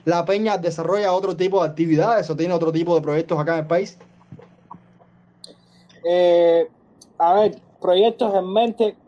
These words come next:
Speaker 2: tenemos muchísimo, tenemos muchísimas cosas cocinándose, pero es que nos hicimos oficial, ya va a ser un año,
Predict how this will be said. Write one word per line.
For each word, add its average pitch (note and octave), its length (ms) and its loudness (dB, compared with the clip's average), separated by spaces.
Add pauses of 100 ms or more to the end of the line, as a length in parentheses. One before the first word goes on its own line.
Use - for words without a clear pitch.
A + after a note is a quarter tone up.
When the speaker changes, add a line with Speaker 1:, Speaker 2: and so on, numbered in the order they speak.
(120)
Speaker 2:
tenemos F#3 400 -6
muchísimo, F#3+ 640 -4
tenemos F3+ 260 -4
muchísimas F#3+ 520 -6
cosas - 320 -4 (340)
cocinándose, F3+ 760 -4 (760)
pero F#3 180 2
es G#3 80 -2
que A3+ 300 0 (180)
nos F#3 240 -2
hicimos A#3 360 -4
oficial, A#3 680 -2 (180)
ya F3+ 200 0
va G#3+ 80 2
a G3+ 40 -8
ser G#3 200 0
un G3 140 -2
año, G3+ 400 -4